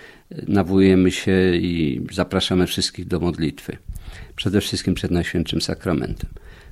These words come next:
Drugim jest, tak jak pan wspomniał, pomoc materialna. I to jest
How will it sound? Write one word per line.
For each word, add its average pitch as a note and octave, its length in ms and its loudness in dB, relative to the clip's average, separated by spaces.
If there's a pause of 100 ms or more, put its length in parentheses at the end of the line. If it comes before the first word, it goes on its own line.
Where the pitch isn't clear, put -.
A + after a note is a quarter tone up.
(120)
Drugim D3 340 8
jest, - 360 6 (100)
tak - 200 0
jak G#2+ 160 0
pan G2+ 160 4
wspomniał, A#2+ 640 6
pomoc A2 360 2
materialna. F2+ 640 2 (1200)
I D3+ 160 4
to E3+ 160 6
jest E3+ 440 8